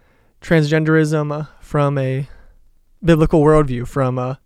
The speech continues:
the Bible. I'm gonna be quoting Bible verses to talk about transgenderism and why I think it's wrong. And so, uh, first and foremost, Deuteronomy twenty-two,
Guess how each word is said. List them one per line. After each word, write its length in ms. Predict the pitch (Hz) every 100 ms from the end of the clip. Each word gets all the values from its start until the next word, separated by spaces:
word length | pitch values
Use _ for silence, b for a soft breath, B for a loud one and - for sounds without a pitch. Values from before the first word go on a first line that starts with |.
| -
the 120 | 147
Bible. 580 | 135 131 131 123 - -
I'm 100 | 135
gonna 120 | 139
be 80 | 131
quoting 340 | 156 156 143
Bible 300 | 135 139 143
verses 360 | 127 120 - 135
to 60 |
talk 260 | 131 139 135
about 180 | 135 135
transgenderism 920 | 139 135 131 135 135 120 120 120 131 b _ _ _ _
and 220 | 147 139
why 220 | 135 135 131
I 60 |
think 180 | 131 139
it's 160 | 131 139
wrong. 380 | 131 123 127
And 180 | 127 127
so, 320 | - 135 127
uh, 80 | 127
first 260 | - 165 -
and 100 | 160
foremost, 640 | 151 143 127 131 151 - b b b b b b b
Deuteronomy 580 | 170 156 147 147 165 160
twenty-two, 880 | - - 160 165 - 170 151 147